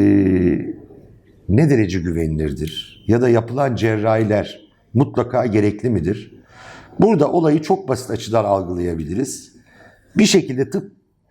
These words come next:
insan sağlığıyla uğraşır ve hastalıkla uğraşır. Tıbbın ana hedefi bir şekilde toplum sağlığını korumak,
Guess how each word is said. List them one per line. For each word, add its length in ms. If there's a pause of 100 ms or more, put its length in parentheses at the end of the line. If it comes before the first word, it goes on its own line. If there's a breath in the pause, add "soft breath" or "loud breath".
(200)
insan 380
sağlığıyla 520
uğraşır 360
ve 60
hastalıkla 500
uğraşır. 680 (420 loud breath)
Tıbbın 320
ana 220
hedefi 720 (380 loud breath)
bir 80
şekilde 800 (400)
toplum 400
sağlığını 520
korumak, 520